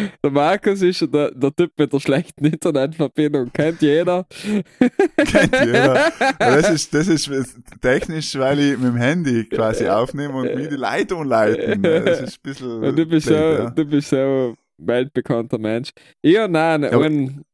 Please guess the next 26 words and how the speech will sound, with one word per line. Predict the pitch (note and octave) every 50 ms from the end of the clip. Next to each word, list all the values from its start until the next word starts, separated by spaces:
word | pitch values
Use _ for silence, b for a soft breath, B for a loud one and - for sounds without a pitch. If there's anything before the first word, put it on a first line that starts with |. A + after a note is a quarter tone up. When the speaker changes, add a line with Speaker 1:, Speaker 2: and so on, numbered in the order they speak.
| _ _ -
Speaker 1:
und | C3+ C#3+ D3
für | - - B2+
die | A#2 A2
Leute, | G2+ G#2+ A2 B2 C#3 C#3+ C#3+ - B2
den | A2+ A#2+
anderen | B2+ C#3 D3+ D3+ C3+ B2 A2+
kalt | - - A#2+ B2 C#3 D#3 -
immer, | D#3 D3+ D3+ D3+ D3
weil | C#3+ C3+ C3 B2+ B2 B2+
wir | C3+ C3+
haben | C3+ C3
ja | B2+ B2 B2
wieder | B2 B2 B2 A#2 A2+ -
zugeschickt | - C#3 C#3 C#3 - - - D3+ - - -
gekriegt, | C#3+ B2+ - - C3+ C3+ C#3+ C#3+ -
aber | C3 A#2+ A#2 A#2
das | A#2 B2+
haben | A#2+ B2
wir | B2 A#2
stellen | - - C3+ B2+ B2 A#2+ A2+
dann | A#2 A2+ A2+
bei | - B2+ A#2
der | A#2
nächsten | A#2 A#2 B2 - - - B2+ A2+
Gelegenheit | A2+ A2 A2+ B2+ A#2+ - B2+ - B2 -
vor. | - A#2+ B2 B2+